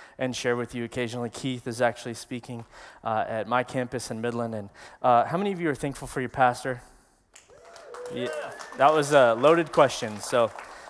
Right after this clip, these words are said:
um, yeah, Keith's doing an incredible job. Keith and Natalie, both amazing. Um, yeah, some, some wild things. I just kinda wanted to share a little bit 'cause I have some time, but I just wanted to share just some of the things that are happening in, in, in your,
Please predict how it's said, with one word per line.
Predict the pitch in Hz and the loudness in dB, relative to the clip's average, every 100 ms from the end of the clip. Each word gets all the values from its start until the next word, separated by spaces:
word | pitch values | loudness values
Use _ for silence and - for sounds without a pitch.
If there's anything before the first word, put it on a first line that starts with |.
| - 135 | -6 4
um, | 127 117 107 101 - - - _ _ _ _ - | 6 4 0 -10 -16 -20 -20 _ _ _ _ -10
yeah, | 160 156 | 4 4
Keith's | 143 170 - | 6 0 0
doing | 170 | 0
an | 165 | 0
incredible | 139 147 139 131 | 0 2 2 2
job. | 123 131 127 127 | 4 4 4 0
Keith | 143 131 | -6 -2
and | |
Natalie, | 117 117 110 | -2 -2 -2
both | 110 113 120 | -4 -6 -6
amazing. | 113 107 110 - - - - | -6 -6 -12 -14 -18 -20 0
Um, | 127 120 104 - - - _ | 4 4 2 -8 -20 -20 _
yeah, | 147 143 | 2 2
some, | - 170 151 | 0 -2 -4
some | - 156 | -4 4
wild | 135 180 147 | 8 8 6
things. | 135 156 131 | -2 0 0
I | |
just | 143 - | 0 2
kinda | 175 147 | 2 2
wanted | 135 120 | 0 -2
to | |
share | 113 127 131 | -4 0 2
a | 131 | 2
little | 127 131 | 0 2
bit | 127 - | 0 -2
'cause | - 120 | -2 0
I | |
have | 123 123 | 2 0
some | 131 117 | -2 -2
time, | 117 131 120 | 0 0 0
but | 107 | -2
I | 123 | 0
just | 160 190 | -2 -2
wanted | 180 147 | -2 -4
to | |
share | 123 - 131 131 123 - - - 123 | -6 -2 0 0 -2 -10 -20 -16 -2
just | 175 - | -2 2
some | 240 | 2
of | |
the | 170 | 2
things | 131 156 147 | 0 -4 -4
that | 135 | -2
are | |
happening | 117 131 151 143 127 | 2 2 2 -4 -6
in, | 113 - | -8 -6
in, | 127 117 113 - | -6 -6 -8 -10
in | 131 | -8
your, | 127 117 110 | -4 -4 -4